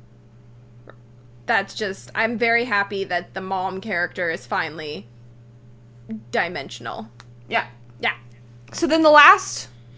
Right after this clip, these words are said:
Speaker 2: thing is that they realize that Hiram is probably a suspect in Jason's murder because the Blossoms were the one who kind of ripped apart his family, and so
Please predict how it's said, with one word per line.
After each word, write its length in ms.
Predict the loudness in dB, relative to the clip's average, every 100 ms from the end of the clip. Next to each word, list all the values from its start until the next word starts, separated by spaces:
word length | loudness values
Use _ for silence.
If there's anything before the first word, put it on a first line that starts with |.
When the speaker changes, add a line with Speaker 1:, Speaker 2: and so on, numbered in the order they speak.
| -18
Speaker 2:
thing 420 | -2 6 6 6
is 180 | 4 4
that 320 | 6 8 6 0 -12 0
they 140 | 2
realize 460 | 4 6 8 6 6
that 220 | 2 2
Hiram 520 | 4 6 8 6 2
is 100 | -2
probably 400 | 0 0 2 0
a 60 | 0
suspect 460 | 0 -2 -2 -4
in 100 | -4
Jason's 420 | -4 -6 -6 -10 -6
murder 340 | -2 0 -2
because 800 | -4 -6 -4 -2 -2 -6 -12 -16 -20 -10
the 100 | -4
Blossoms 760 | 0 4 8 6 4 -2 -2 -4
were 100 | -4
the 120 | -2
one 280 | 0 0 0
who 460 | -4 -4 -4 -6 -10
kind 460 | -4 -2 0 -2 -4
of 600 | -4 -6 -10 -16 -20 -20 -20 -20 -20 -6
ripped 300 | 0 0 0
apart 320 | -4 0 0
his 240 | 2 -2 0
family, 520 | 0 0 0 -2 -2
and 180 | -4 -6
so 460 | -6 -4 -4 -8